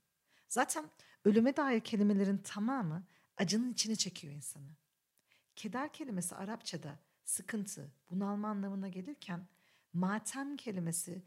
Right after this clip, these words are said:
cenaze töreni ve ağıt yakan kadınlar anlamında. Latince'de yas,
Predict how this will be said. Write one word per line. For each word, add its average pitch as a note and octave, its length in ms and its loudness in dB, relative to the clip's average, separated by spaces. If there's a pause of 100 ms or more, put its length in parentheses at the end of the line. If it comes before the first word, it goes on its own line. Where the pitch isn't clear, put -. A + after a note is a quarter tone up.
(180)
cenaze G#3 460 2
töreni G3+ 460 -6 (180)
ve - 100 -14
ağıt G#3+ 280 2
yakan F#3+ 280 -4
kadınlar E3 360 -4
anlamında. C#3 480 -8 (920)
Latince'de G#3 560 -4
yas, D#3+ 420 -4